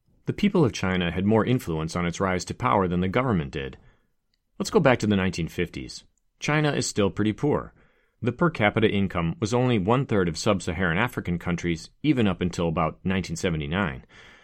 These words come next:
Part of the problem was the well-meaning Mao Zedong's Great Leap Forward order, which made private farming illegal.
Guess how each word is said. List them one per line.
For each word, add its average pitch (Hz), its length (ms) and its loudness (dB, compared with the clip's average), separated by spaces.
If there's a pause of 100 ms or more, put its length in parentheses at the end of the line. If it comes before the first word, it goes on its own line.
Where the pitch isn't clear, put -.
(180)
Part 151 180 6
of 165 80 2
the 131 60 0
problem 104 420 4
was 90 140 -2
the 104 100 2
well-meaning 92 640 2
Mao 90 240 2
Zedong's 85 800 -2 (160)
Great 107 360 2
Leap 107 260 2
Forward 82 640 0 (120)
order, 147 380 2 (220)
which 98 160 -4
made 90 260 0
private 117 440 2
farming 78 500 -4
illegal. 98 600 0